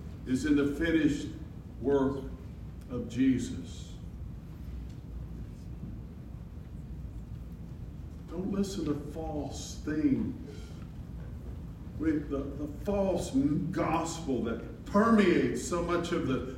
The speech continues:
visible church today. Oh, you're a good person.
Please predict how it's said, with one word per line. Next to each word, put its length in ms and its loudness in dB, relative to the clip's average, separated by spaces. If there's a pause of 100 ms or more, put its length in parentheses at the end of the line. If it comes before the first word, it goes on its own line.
visible 600 8
church 460 2
today. 540 4 (600)
Oh, 380 -4 (480)
you're 180 6
a 160 8
good 340 6
person. 600 2